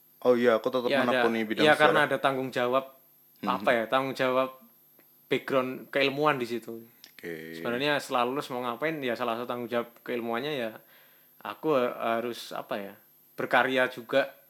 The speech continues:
Speaker 2: dan
Speaker 1: Hmm.
Speaker 2: mem-, berbagi cerita soal Indonesia itu seperti apa.
Speaker 1: Oke. Terus sebelumnya aku pernah nonton itu di YouTube.
Speaker 2: Hmm.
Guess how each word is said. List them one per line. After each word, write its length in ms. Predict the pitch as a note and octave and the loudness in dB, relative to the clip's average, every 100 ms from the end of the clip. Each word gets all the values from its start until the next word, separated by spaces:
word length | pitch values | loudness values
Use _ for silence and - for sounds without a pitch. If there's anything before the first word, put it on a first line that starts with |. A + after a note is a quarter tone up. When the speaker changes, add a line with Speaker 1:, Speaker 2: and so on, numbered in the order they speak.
| _ | _
Speaker 2:
dan 240 | - C#3 C3 | 0 0 0
Speaker 1:
Hmm. 140 | C3+ | -4
Speaker 2:
mem-, 100 | - | -4
berbagi 680 | - C3+ - B2+ A#2 D3 C#3 | -4 -2 0 -2 -2 -6 -4
cerita 640 | C#3 C3 B2 D3+ D3 D3 - _ _ | -2 -2 0 2 2 0 -10 _ _
soal 300 | - C#3 B2+ | -4 2 2
Indonesia 360 | C3 B2 A#2+ C3+ | 2 -2 -2 -2
itu 120 | C3+ | -2
seperti 320 | C3+ B2 A#2 | -4 -4 -4
apa. 340 | A2+ A2 - - _ _ | -4 -6 -12 -14 _ _
Speaker 1:
Oke. 320 | G2 - F2 F2 - _ - | -18 -14 -14 -14 -20 _ -6
Terus 160 | A2+ B2 | -2 -2
sebelumnya 580 | - C3 A#2 A2+ A2 C3+ | -2 -2 2 2 2 0
aku 160 | C#3+ C#3+ | 0 -2
pernah 240 | C3 C3+ C3+ | 0 -2 0
nonton 480 | B2+ B2 B2+ C3+ C#3 | -2 0 0 0 -2
itu 80 | D3+ | -2
di 140 | C#3 | -2
YouTube. 320 | G2+ - A2+ - - | -2 -4 -8 -12 -12
Speaker 2:
Hmm. 240 | C3+ C#3+ | -8 -8